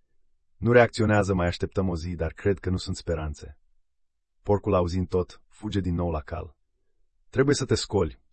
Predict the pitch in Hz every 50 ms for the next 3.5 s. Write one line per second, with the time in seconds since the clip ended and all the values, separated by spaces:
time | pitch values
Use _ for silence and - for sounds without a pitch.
0 | _ _ - 101 101 98 - 110 98 80 95 90 - 92 87 - 104 90 92 90
1 | 87 82 80 - 87 85 80 - - - - _ _ _ _ _ _ _ _ _
2 | _ _ _ _ _ _ _ _ _ _ _ 76 76 78 - - 98 95 98 98
3 | 90 92 90 87 82 73 - - - _